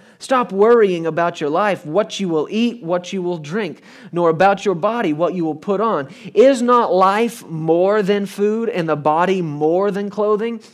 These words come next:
Look at the birds of the air. They neither sow nor reap nor gather into barns, yet your heavenly Father feeds them. Are you not of more value than they?"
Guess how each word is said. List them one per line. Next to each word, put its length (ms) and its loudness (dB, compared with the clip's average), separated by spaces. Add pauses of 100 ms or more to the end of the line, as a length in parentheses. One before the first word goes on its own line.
(200)
Look 160 0
at 60 -4
the 60 2
birds 340 4
of 60 -4
the 160 0
air. 260 -2 (180)
They 100 0
neither 260 2
sow 440 0
nor 200 -2
reap 320 0
nor 160 -4
gather 360 0
into 120 -4
barns, 440 -4
yet 120 -2
your 140 -4
heavenly 300 -2
Father 340 -4
feeds 360 -6
them. 180 -4 (240)
Are 240 2
you 260 0
not 380 0
of 180 0
more 300 2
value 1040 -2
than 360 -4
they?" 440 -6